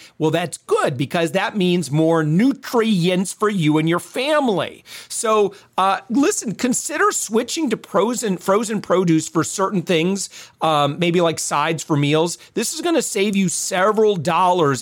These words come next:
every time you substitute a frozen item for a fresh item because you can stack coupons, and there are really good sales for frozen food items. Uh, so do that, combo the savings. And I,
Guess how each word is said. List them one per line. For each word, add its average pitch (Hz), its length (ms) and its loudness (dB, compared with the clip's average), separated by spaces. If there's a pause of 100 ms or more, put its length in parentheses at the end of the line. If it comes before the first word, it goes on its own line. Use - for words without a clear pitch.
every 175 220 0
time 185 260 -2
you 170 120 2
substitute 165 460 -2
a 160 100 -8
frozen 175 580 0
item 165 320 0
for - 380 -4
a 143 80 -2
fresh 165 280 -2
item 170 380 0 (180)
because 185 800 0
you 175 180 2
can 220 220 -2
stack - 380 -6 (240)
coupons, 240 580 0 (120)
and 170 140 0
there 175 120 4
are 156 140 4
really 165 640 2
good 135 240 0
sales 165 500 0
for - 360 -4
frozen 160 500 2
food 208 340 0 (100)
items. 170 640 -2 (260)
Uh, 143 260 2
so 170 200 -4
do 185 280 -2
that, 185 340 -2 (200)
combo 202 720 2
the 170 160 -2
savings. 180 720 0 (100)
And 160 320 0
I, 143 120 -2